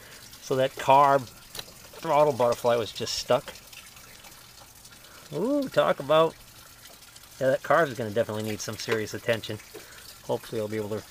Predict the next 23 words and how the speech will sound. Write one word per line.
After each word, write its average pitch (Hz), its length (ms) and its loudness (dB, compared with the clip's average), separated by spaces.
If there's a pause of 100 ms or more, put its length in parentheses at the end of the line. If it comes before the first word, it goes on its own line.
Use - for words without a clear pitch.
clean 117 280 -6
it 113 120 -12
and 98 80 -16
rebuild 101 360 -4
it. 104 120 -10 (1080)
Okay, 143 220 6
these 151 220 4
little 170 200 6
bolts 156 640 8
are, 113 360 0
uh, 107 220 -2
five 139 400 6
millimeter. 104 500 -2 (140)
Luckily 110 340 0
I 101 120 0
have 104 200 -2
a 92 40 -10
five 95 280 -2
millimeter 95 400 -8
for - 200 -12
my, 98 160 -12 (1040)
uh, 101 260 -6 (140)
ratchet. 104 400 -2